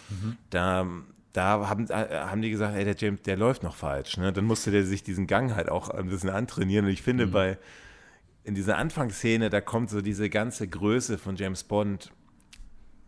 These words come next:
Speaker 2: von Sean Connery, meine ich, kommt der, kommt der so, kommt die so raus. Also in dem ganzen Film über, der ist ja, der, also diese sehr viele Großaufnahmen auf, du bist ja, du kennst dich damit ja auch sehr gut auf,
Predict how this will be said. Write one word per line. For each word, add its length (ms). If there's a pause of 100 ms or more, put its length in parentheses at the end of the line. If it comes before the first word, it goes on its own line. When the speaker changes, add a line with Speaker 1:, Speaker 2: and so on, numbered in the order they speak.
Speaker 2:
von 180
Sean 180
Connery, 440
meine 220
ich, 180 (180)
kommt 260
der, 360 (720)
kommt 240
der 140
so, 380 (240)
kommt 240
die 60
so 140
raus. 280
Also 160
in 40
dem 160
ganzen 340
Film 300
über, 380 (960)
der 140
ist 180
ja, 140
der, 160
also 200
diese 300 (180)
sehr 240
viele 180
Großaufnahmen 800
auf, 300
du 100
bist 220
ja, 80
du 120
kennst 260
dich 100
damit 240
ja 80
auch 140
sehr 160
gut 140
auf, 280